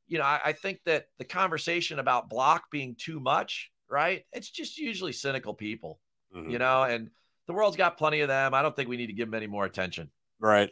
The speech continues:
Speaker 2: Fair enough. Okay, so then let's just talk about Brooks a little bit more, and I've got a
Speaker 1: Sure.
Speaker 2: fun quote for you, too. You were all over it at the beginning of the week. I mean, I mentioned earlier, you've been on a little bit of a heater, but, uh, I gotta think that it went just about as you saw it would.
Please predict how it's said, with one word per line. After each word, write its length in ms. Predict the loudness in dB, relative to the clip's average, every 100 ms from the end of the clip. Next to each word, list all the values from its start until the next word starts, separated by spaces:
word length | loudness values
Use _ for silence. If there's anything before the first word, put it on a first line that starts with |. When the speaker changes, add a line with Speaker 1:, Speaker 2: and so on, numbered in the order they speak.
| 0
Speaker 2:
Fair 180 | 6 8
enough. 340 | 8 6 2 2
Okay, 300 | 4 6 6
so 220 | 6 8
then 220 | 8 8
let's 200 | 6 6
just 140 | 4 6
talk 180 | 6 8
about 240 | 4 6
Brooks 300 | 4 4 2
a 40 |
little 240 | 2 4 6
bit 160 | 4
more, 440 | 4 6 8 6 4
and 200 | 0 -2
I've 120 | 2
got 160 | 2 4
a 20 |
Speaker 1:
Sure. 120 | 2
Speaker 2:
fun 140 | 2 2 -2
quote 200 | -2 -2
for 140 | -4
you, 100 | -2
too. 180 | 0 0
You 180 | 2 2
were 120 | 6
all 320 | 8 8 10
over 420 | 8 8 6 2
it 100 | 2
at 180 | 0 -2
the 60 | -2
beginning 380 | 2 4 4
of 60 | 4
the 80 | 0
week. 300 | 0 -2 -2
I 80 | 0
mean, 300 | 2 2 -2 -12 -20 _ -2
I 80 | 2
mentioned 320 | 2 2 4
earlier, 240 | 6 6
you've 160 | 4 2
been 160 | 4
on 140 | 6 6
a 40 |
little 220 | 6 4
bit 140 | 6 4
of 80 | 4
a 40 |
heater, 460 | 4 4 4 2 0 _ _ -10
but, 320 | 0 2 2 2
uh, 440 | 4 6 4 2 0
I 100 | 0 2
gotta 260 | 4 4 2
think 340 | 2 2 4
that 120 | 2
it 100 | 2
went 360 | 0 2 2 0 -6
just 580 | -2 4 4 2 2
about 400 | 0 6 6 6 2
as 240 | -2 -2 -2
you 140 | -2
saw 340 | 2 4 4
it 260 | 2 -2 -8
would. 260 | -8 -10